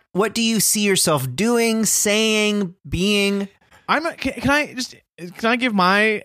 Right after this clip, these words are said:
Speaker 2: answer to that question? <laughs>
Speaker 1: Yeah.
Speaker 2: I'm imagining it's like a funnier version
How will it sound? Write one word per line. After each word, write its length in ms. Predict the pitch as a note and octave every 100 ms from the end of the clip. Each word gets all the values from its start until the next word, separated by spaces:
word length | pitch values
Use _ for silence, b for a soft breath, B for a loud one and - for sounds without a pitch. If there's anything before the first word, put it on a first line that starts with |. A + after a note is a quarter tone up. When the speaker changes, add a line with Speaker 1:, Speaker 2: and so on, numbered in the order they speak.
| F3+
Speaker 2:
answer 260 | G3+ A3
to 120 | G#3
that 200 | G#3 G3 G#3+
question? 520 | G#3 - A#3 - A3
<laughs> 20 |
Speaker 1:
Yeah. 480 | D#3+ A#3+ F#4+ E4+ G#2+ - B D4 B B B _ -
Speaker 2:
I'm 180 | A#3+
imagining 480 | D#4 B3 G3+ F3+ F3+
it's 160 | E3+ E3
like 140 | E3+
a 80 | D#3+
funnier 640 | - - A3 A3+ A3 G#3+
version 560 | F#3 F3+ E3+ E3+ E3